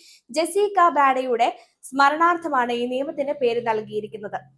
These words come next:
വയറുവേദനയും ഛർദ്ദലും ഉൾപ്പെടെയുള്ള ലക്ഷണങ്ങളുമായി ആറ് മാസത്തോളം ജെസിക്ക ഡോക്ടർമാരെ സമീപിച്ചെങ്കിലും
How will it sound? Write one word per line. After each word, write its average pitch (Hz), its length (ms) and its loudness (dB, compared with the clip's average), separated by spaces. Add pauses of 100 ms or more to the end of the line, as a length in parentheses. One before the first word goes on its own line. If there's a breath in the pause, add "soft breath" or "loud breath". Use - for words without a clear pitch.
(300)
വയറുവേദനയും 311 760 4 (100)
ഛർദ്ദലും 277 460 -2 (140)
ഉൾപ്പെടെയുള്ള 277 540 -2 (120)
ലക്ഷണങ്ങളുമായി 247 720 -4 (220)
ആറ് 349 260 2
മാസത്തോളം 277 580 0 (140)
ജെസിക്ക 277 420 -10 (140)
ഡോക്ടർമാരെ 254 640 -2
സമീപിച്ചെങ്കിലും 240 720 -8